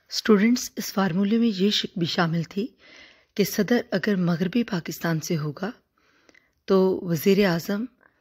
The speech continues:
का ताल्लुक़ मशरक़ी पाकिस्तान से होगा। सुप्रीम कोर्ट आला अदालत होगी।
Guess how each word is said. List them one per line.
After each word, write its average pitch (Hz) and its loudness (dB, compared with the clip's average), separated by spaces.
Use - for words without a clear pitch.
का 175 -2
ताल्लुक़ 175 0
मशरक़ी 185 -2
पाकिस्तान 160 -6
से 156 -6
होगा। 147 -10
सुप्रीम 165 0
कोर्ट 160 -2
आला 165 0
अदालत 165 -2
होगी। 196 0